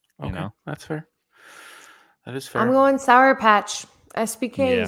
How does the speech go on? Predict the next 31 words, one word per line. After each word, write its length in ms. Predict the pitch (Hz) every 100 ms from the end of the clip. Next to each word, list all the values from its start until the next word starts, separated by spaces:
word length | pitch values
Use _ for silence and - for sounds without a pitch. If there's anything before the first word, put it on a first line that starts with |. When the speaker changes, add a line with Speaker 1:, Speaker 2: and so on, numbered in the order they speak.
| 180
Speaker 3:
baby. 300 | 190 196 208
Speaker 1:
I 60 | 117
think 200 | - 92
so 120 | - 90
too. 340 | - 90 90 - _ _ -
I 60 | 104
think 260 | 107 -
Nerds 480 | 101 98 95 95 90
have, 220 | 95 90 - - - - _ _ _ _ _
they've 160 | - 101
met 180 | 98 90
their 120 | 85
match 300 | 80 80 -
here. 280 | 90 85 90 - - - -
Speaker 2:
It's 160 | 165
possible 560 | - 185 185 - 160 131
that, 180 | 113 120 - 120
that 160 | 117 113
we 160 | 117
are 240 | 107 104 101
in 240 | 98 95
the 140 | 95 92
honeymoon 380 | 98 87 85
phase 420 | 85 87 80 80 82
of 140 | 82
Nerds 320 | 85 80 80
Gummy 240 | - 78 85
Clusters. 500 | - - - - -
That 160 | 90
is 100 | 90
possible. 580 | - 87 - - - -